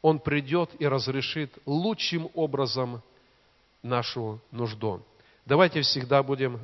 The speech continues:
доверять Ему. Однажды Иисус встретил человека, который жил, написано, в гробах, был одержим бесами.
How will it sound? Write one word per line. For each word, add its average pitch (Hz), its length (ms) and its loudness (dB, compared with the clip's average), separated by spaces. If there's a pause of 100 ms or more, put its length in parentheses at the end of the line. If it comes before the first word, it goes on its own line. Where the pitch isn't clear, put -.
доверять 117 680 0
Ему. 113 420 -4 (1160)
Однажды 139 760 2 (600)
Иисус 143 400 0
встретил 156 540 0
человека, 147 640 0
который 127 400 0
жил, 135 320 -2
написано, 131 560 -2
в 117 80 -4
гробах, 127 600 0 (540)
был 139 220 2
одержим 139 540 -2
бесами. 110 640 -6